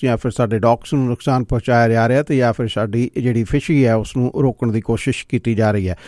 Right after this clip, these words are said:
ਸੋ ਕੱਲ੍ਹ ਪਾਰਲੀਮੈਂਟਸ ਦੇ ਵਿੱਚ ਇਸ ਦੇ ਉੱਤੇ ਕਾਫੀ ਬਹਿਸ ਚੱਲੀ। ਪਹਿਲਾਂ ਕੰਜ਼ਰਵੇਟਿਵਜ਼ ਨੇ ਵੀ ਇਸ ਦੇ, ਇਸ ਮਸਲੇ ਨੂੰ ਹੱਲ ਕਰਨ ਦੀ ਕੋਸ਼ਿਸ਼ ਕੀਤੀ। ਪ੍ਰਧਾਨ ਮੰਤਰੀ ਜਸਟਿਨ ਟਰੂਡੋ ਦਾ ਕਹਿਣਾ ਹੈ ਕਿ ਯੈਸ,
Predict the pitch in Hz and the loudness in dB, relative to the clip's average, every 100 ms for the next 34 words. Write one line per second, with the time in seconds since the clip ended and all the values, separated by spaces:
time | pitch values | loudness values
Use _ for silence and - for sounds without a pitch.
0 | - - - 160 143 170 180 180 160 147 | -20 -20 -4 0 4 6 6 6 6 6
1 | 147 147 127 - 131 131 135 120 139 113 | 6 2 0 0 2 2 0 0 0 0
2 | 123 117 113 123 - 120 117 107 - - | 0 0 0 0 -2 0 0 0 -2 0
3 | 127 101 101 - - - 120 120 110 113 | 2 0 -4 -14 -12 -2 2 2 2 0
4 | 120 147 156 143 151 151 147 139 - - | 4 4 4 2 4 4 4 0 -8 -20
5 | - - 135 - 139 135 - 139 139 127 | -18 -4 -2 2 2 2 0 0 0 -2
6 | 143 135 135 131 127 139 127 131 135 113 | 0 2 2 2 2 0 0 0 0 -2
7 | 120 131 120 135 120 131 120 107 107 123 | -4 -4 -2 -2 -2 0 0 0 -2 -4
8 | 104 113 - 98 127 131 131 123 135 139 | -4 -4 -6 -6 -2 0 0 0 -2 0
9 | 139 131 113 117 123 | -2 -4 -4 0 -2